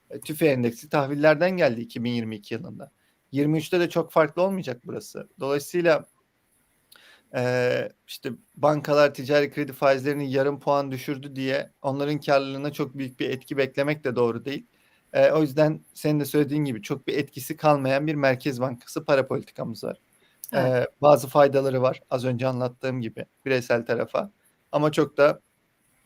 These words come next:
Speaker 1: etkisini kaybetti. Özellikle kur korumalı mevduatın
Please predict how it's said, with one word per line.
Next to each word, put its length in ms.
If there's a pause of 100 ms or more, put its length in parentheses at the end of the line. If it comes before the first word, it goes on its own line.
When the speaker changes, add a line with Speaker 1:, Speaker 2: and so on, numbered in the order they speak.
(240)
Speaker 1:
etkisini 480
kaybetti. 460
Özellikle 460
kur 200
korumalı 400
mevduatın 800